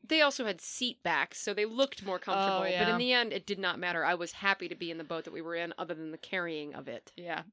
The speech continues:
Speaker 2: So we put into the river after the first shortest of our portages, of which it was like, fuck. Like,
Speaker 1: <laughs>
Speaker 2: I mean, I consider myself to be a really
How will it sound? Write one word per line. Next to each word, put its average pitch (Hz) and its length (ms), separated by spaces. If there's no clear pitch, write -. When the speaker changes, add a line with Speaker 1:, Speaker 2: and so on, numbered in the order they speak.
Speaker 2:
So 202 380
we 202 160
put 269 220
into 262 240
the 233 100
river 214 320
after 202 280
the 190 320
first 202 540
shortest 233 560
of 185 140
our 185 120
portages, 175 640
of 170 240
which 180 220
it - 60
was 190 180
like, 160 200
fuck. 170 800
Like, 180 320
Speaker 1:
<laughs> 320 580
Speaker 2:
I 233 100
mean, 220 320
I 202 520
consider 190 420
myself 180 540
to 180 100
be 185 320
a 190 80
really 185 640